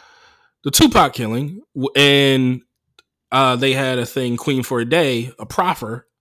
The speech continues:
uh, and a proffer, Queen for a Day, is basically a written agreement between federal prosecutors and individuals under criminal investigation, which permit these individuals to tell the government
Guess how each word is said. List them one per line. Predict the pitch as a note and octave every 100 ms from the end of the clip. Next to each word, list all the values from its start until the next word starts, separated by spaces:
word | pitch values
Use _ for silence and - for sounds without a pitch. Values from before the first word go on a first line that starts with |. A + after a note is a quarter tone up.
| _ _ _ -
uh, | A#2+ A#2 A2 G#2+ -
and | A2+
a |
proffer, | G#2+ F3+ E3+ - A#2
Queen | C#3 A#2
for | - A2+
a |
Day, | A2 G#2 A2 - - - - - _ _
is | B2+ B2 A#2+ A2+
basically | B2 C#3 C3+ C#3+ C3+ A#2
a |
written | G#2+ C#3 C3+
agreement | C3 A#2 C3 A#2+ A2+ G2+
between | A2 - A#2+
federal | A2 - C3 C3 A#2+
prosecutors | D3 C#3+ - A#2+ A#2+ A2+ A2+
and | G#2+
individuals | A2 B2 A2+ C3 B2 A#2+ A2+ G#2+ -
under | D3 C#3+
criminal | - C3 A#2+
investigation, | A#2 A#2 - A2+ F3+ G3 B2+ A2+
which | G#2+ - - - - _ -
permit | B3 A#3+ F3
these | C#3+ B2+
individuals | B2+ A#2 A#2 G#2+ A2
to | -
tell | A#2 D#3 C3+
the | A2
government | A#2 D3+ C3 C3